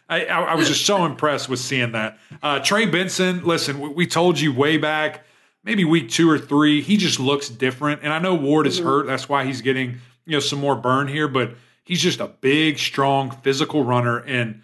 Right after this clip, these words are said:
Speaker 1: man, he, he left his footprint all over the Canes. I mean, he was running all over those dudes. And I think that's exactly what's gonna happen here. Now, do they have the ability? Do they have the athletes? Yes, but I just don't know how Syracuse can adjust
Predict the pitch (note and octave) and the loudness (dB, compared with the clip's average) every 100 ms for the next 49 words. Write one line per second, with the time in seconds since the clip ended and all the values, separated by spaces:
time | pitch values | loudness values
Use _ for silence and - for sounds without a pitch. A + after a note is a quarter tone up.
0 | _ _ - C#3 B2 B2 D3+ - D#3 F3+ | _ _ -4 -2 0 -2 -8 -2 0 0
1 | D3 - C3 C3 B2+ C#3+ B2+ A#2+ - D3+ | -2 -4 -2 -2 0 0 0 -2 -6 -8
2 | - B2+ A2+ A2+ - C#3 C3 B2+ A#2+ A2 | -6 -6 -6 -4 -2 0 2 0 -2 -8
3 | - B2 A2 G#2+ A#2+ B2 E3 D3 B2 B2 | -8 -6 -6 -8 -8 -2 2 2 2 0
4 | A#2 A#2+ C#3 C3 B2+ B2+ A#2 A2+ A2+ G#2+ | -2 -6 0 2 2 2 -2 -6 -8 -2
5 | A#2+ A#2 A2+ _ _ _ E3 E3+ G3+ G#3 | -2 -2 -6 _ _ _ -4 -2 0 0
6 | F3+ F3 C3+ D#3 D#3+ D#3 C#3+ C#3+ C#3 B2+ | 0 -2 -2 -2 0 0 0 0 -4 -2
7 | C3+ B2+ B2+ D#3+ G#2 C3+ C3+ B2 - _ | -4 -6 -2 -2 0 -2 -2 -4 -12 _
8 | _ _ - D#3 D#3 - F3+ F3 E3 A#2+ | _ _ 0 0 0 -2 -2 2 0 0
9 | B2 D3 E3+ F#3+ D3 C3+ C3+ D#3 A#2+ C#3+ | -2 -2 -2 -2 -2 0 -2 -4 -4 -4
10 | - E3 E3 - _ _ _ _ A#2 F#3+ | -4 -6 -6 -12 _ _ _ _ 0 0
11 | F#3+ - - C#3+ D3+ C#3 G3 - F3 C#3 | 0 -8 -4 -2 -2 0 -2 0 -2 0
12 | C#3 C#3+ B2+ C3+ - C#3+ C3+ C3 C#3 B2+ | 0 0 0 -2 -2 2 2 0 -2 -2
13 | B2 C#3+ B2 G#2+ - D3 C#3+ B2 | -2 -8 -8 -6 -2 0 0 -2